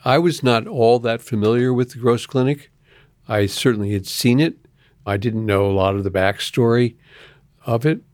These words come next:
And so I think that when I was thinking about it, I thought about Philadelphia. That was the one thing that was like a magnet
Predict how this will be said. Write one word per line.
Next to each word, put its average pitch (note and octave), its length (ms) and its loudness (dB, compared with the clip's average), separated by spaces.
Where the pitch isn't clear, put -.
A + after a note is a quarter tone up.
And C3 160 2
so C3 240 2
I C3 80 -2
think D#3+ 240 -2
that A#2+ 180 -2
when A#2+ 240 0
I B2 300 2
was A2 580 -2
thinking G#3 460 2
about F2+ 360 -4
it, C3+ 220 -6
I A#2 260 2
thought A2 380 0
about F#2+ 340 -6
Philadelphia. G#2+ 880 -4
That C#3+ 200 2
was C#3+ 180 -4
the D3 100 0
one A2+ 380 0
thing G#2 440 -2
that G2 180 -6
was D#3 280 -2
like C3 160 -2
a C3+ 60 2
magnet A2 680 -2